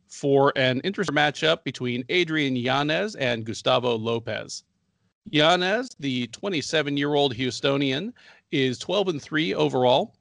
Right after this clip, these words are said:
He is one and oh in the U F C, uh, since joining with a sensational performance on Dana White's Contender Series last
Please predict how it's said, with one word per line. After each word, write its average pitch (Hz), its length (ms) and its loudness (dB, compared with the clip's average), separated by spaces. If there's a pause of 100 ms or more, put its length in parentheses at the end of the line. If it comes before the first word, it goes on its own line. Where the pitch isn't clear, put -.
He 156 200 -2
is 117 140 0
one 151 260 -2
and 196 120 -2
oh 180 380 -2
in 139 200 2
the 123 80 0
U 135 220 2
F 135 160 2
C, 156 420 2 (400)
uh, 127 380 2
since 135 360 -4
joining 139 540 -2
with 131 240 -2
a 123 260 -4 (100)
sensational 131 840 -2
performance 131 580 -2
on 123 300 -2
Dana 127 220 -4
White's 123 200 0
Contender 160 380 -4
Series 131 420 0
last 127 400 0